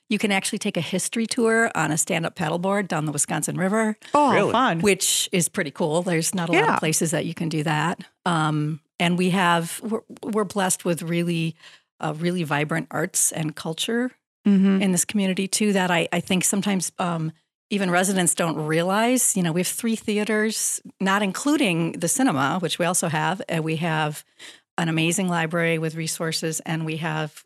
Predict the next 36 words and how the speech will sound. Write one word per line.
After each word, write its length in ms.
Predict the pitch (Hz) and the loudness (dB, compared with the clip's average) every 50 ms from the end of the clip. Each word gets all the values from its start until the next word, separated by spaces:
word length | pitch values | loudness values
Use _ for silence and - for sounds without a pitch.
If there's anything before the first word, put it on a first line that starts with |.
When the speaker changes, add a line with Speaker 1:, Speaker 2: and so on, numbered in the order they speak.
| _ _ | _ _
Speaker 1:
e-, 160 | 190 170 - - | -12 -12 -10 -8
a 80 | - 151 | -6 -6
lot 200 | 151 147 156 156 | -4 -4 -4 -4
of 80 | 147 - | -4 -4
arts 460 | - 147 156 175 - - - - - - | -4 -4 -4 -4 -2 -2 -2 -2 -4 -6
and, 220 | 180 170 156 151 | -6 -4 -4 -4
and 240 | - - 160 160 156 | -4 -4 -4 -2 -2
a 80 | 151 - _ _ _ | -4 -4 _ _ _
kind 200 | - - 202 175 | -8 -6 -4 -4
of 120 | 151 135 131 _ _ | -4 -4 -8 _ _
bubbling 540 | - 165 160 175 175 170 165 160 156 156 160 | -2 -2 -2 0 0 0 0 -2 -2 -4 -4
music 340 | 151 156 175 165 165 156 - | -2 -2 -2 -2 -2 -4 -4
scene 320 | - - - - - 175 | -4 -4 -4 -4 -6 -6
too. 340 | 175 - - 170 160 - 165 - _ _ _ - | -8 -6 -6 -6 -6 -6 -8 -12 _ _ _ -6
Speaker 2:
Yes. 380 | 196 196 190 - - - - - _ _ _ _ _ _ _ _ _ _ _ - | -2 -2 -2 -2 -2 -8 -14 -14 _ _ _ _ _ _ _ _ _ _ _ -2
And 120 | 240 226 | 2 2
one 140 | 233 254 277 | 4 4 4
of 80 | 294 254 | 4 4
the 80 | 233 | 4
really 320 | 208 185 196 214 214 214 202 | 2 2 4 4 6 4 4
great 300 | 175 214 202 190 - - | 4 2 2 2 2 2
things 260 | 196 196 190 190 175 - | 0 0 0 0 -2 -2
is 360 | - 185 175 170 165 165 - - | 0 0 0 0 0 -4 -6 -2
it's 320 | - 202 190 196 - - - _ _ - | -2 -2 0 -2 -4 -12 -14 _ _ -4
for 480 | 196 185 190 185 185 180 180 180 180 - _ _ _ | 0 2 2 2 2 2 0 -2 -4 -10 _ _ _
all 220 | - 180 175 175 - - | -2 0 0 0 0 0
ages. 420 | 175 175 170 160 156 - - - - _ _ _ _ _ _ _ | 0 0 0 0 0 -2 -6 -6 -10 _ _ _ _ _ _ _
So 160 | - - 202 180 | -4 -2 0 2
we 560 | 175 202 214 220 220 220 208 202 208 208 208 _ _ _ | 2 2 4 4 4 4 4 4 2 0 -4 _ _ _
attract 1000 | - 190 175 - - - - - - 196 196 196 196 190 185 180 175 - - - - _ - | -4 -4 -4 -4 -6 -8 -8 -6 -2 0 0 2 2 2 2 0 -2 -2 -6 -16 -10 _ -2
a 120 | 190 190 | 0 0
lot 480 | 180 185 185 185 185 185 185 180 175 180 | 0 0 0 2 2 2 4 2 2 2
of 180 | 175 170 - - - - | 0 0 -2 -6 -14 -8
high 220 | - 190 190 185 196 | -2 0 2 2 2
school 560 | - - - - - - 202 190 180 185 180 - - | 2 -2 -6 -4 0 2 2 2 2 2 0 -4 -8
tournaments. 720 | - - - - 180 180 180 165 - - - - - - | -12 -10 -4 -2 -2 0 0 0 -2 -4 -6 -8 -12 -12